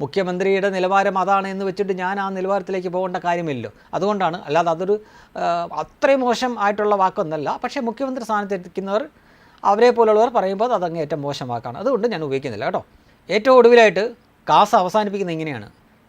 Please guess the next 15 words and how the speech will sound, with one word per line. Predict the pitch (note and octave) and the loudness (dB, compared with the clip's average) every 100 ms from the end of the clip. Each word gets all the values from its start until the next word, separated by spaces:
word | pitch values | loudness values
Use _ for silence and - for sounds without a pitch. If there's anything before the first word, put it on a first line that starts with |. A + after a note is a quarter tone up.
| D#3+ | -4
"ഞങ്ങൾ | F#3 B3 A#3 | 0 4 4
ജനിച്ചത് | A3+ B3+ A3 G#3+ | 4 2 2 2
ഈ | A3 | 2
മണ്ണിലാണ്, | G#3 G3 D#3+ C3 - _ - | 0 0 -2 -4 -12 _ -6
ഞങ്ങൾക്ക് | F3+ A3 G#3+ A#3 - D3+ | -2 0 2 0 0 0
നിലനിൽക്കേണ്ടത് | G3+ A3+ G#3 G3+ F#3 F#3 - F3 | 2 2 0 -2 -2 -6 -4 0
ഈ | G#3+ | 0
മണ്ണിലാണ്. | F3+ D#3+ C3+ A2+ - - - - | 0 0 -2 -6 -16 -20 -20 -4
നീയൊക്കെ | F3+ B3 B3+ B3 | 4 4 6 4
ഇവിടുത്തെ | G#3 B3 B3+ G#3+ | 6 4 4 4
കാര്യം | G3+ F#3 | 4 2
പറയൂ, | D#3+ C3+ - _ D3 | 0 -2 -8 _ -2
നിൻ്റെയൊക്കെ | F#3+ A3 G#3+ F#3 | 0 2 0 2
വ്യാജ | G3 A3 A3 F#3+ | 6 6 4 0
വീഡിയോയെ | F#3+ F#3+ F#3 | 0 0 -2